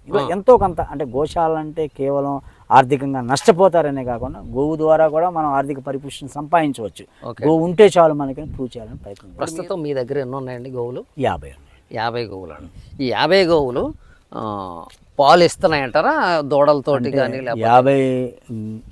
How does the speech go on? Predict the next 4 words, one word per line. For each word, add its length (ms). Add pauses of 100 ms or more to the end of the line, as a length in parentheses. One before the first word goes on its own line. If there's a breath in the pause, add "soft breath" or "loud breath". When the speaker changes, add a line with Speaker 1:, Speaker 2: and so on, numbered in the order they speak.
(200)
Speaker 1:
గోవులలో, 600 (120)
Speaker 2:
ఆ. 200 (140)
Speaker 1:
ఆ, 240 (120)
సుమారుగా 800